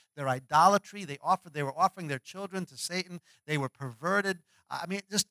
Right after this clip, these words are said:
compl-, just everything you can imagine and worse. That's what the Canaanites were doing. Now, what's interesting, look in Deuteronomy chapter twenty-eight. Look in chapter twenty-eight, verse number fifty-eight, please. And, and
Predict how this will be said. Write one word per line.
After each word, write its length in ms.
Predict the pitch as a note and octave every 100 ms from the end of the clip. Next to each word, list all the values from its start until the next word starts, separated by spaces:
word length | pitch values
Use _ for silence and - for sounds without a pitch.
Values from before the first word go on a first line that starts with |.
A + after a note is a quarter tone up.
| _ _ -
compl-, 420 | F#3 - _ F#3
just 200 | G#3 F#3+ -
everything 420 | B3 C4 - A3+
you 80 | G#3
can 140 | F#3+
imagine 500 | F#3 F3+ G#3 G3 D#3+
and 180 | D3+ D3
worse. 480 | F3+ F#3+ C3 - - _ _ D#3+
That's 200 | F3 -
what 160 | E3
the 60 | D3
Canaanites 800 | - F3+ G3 F3+ C3 B2 - - _ -
were 120 | C3
doing. 420 | B2 D3+ C3+ G#2 _ _ _ _ _ _ _ - _ D#3+
Now, 140 | F3
what's 200 | F3 -
interesting, 680 | G3+ A#3+ A#3+ F3+ - C3+ C#3 _ -
look 140 | F#3 G#3+
in 80 |
Deuteronomy 460 | F#3+ F#3 F3+ E3 E3
chapter 300 | - D#3+ D3
twenty-eight. 560 | - D3 C#3+ F#3 E3 - _ _ _ _ _ _ _ _ _ _ _ _ -
Look 140 | F3+
in 80 | F#3
chapter 300 | F#3+ F3 E3+
twenty-eight, 500 | - E3+ D#3+ F3 D3
verse 240 | D#3+ D3+
number 160 | D#3+ C#3+
fifty-eight, 580 | - E3 - F3+ A3 -
please. 420 | - A#2+ F#2+ -
And, 200 | C#3 C3+ -
and 240 | D3+ C#3+